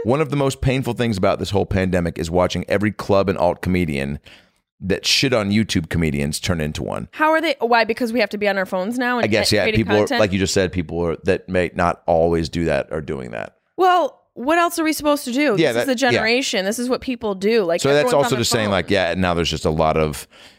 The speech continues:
Speaker 1: you know, oversaturated, uh, you know, stuff.
Speaker 2: I think
Speaker 1: But
Speaker 2: it's great, honestly.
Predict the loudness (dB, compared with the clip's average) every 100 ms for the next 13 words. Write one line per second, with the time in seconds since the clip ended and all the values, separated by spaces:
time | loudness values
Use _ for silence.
0 | _ _ -2 0 0 -2 -2 -2 0 0
1 | 0 2 0 0 -2 -6 -6 -2 0 0
2 | -2 -6 _ -20 -20 _ -6 -4 -4 -8
3 | _ -12 -10 -8 -8 -4 -2 0 -2 -2
4 | -2 0 2 0 0 -2 -4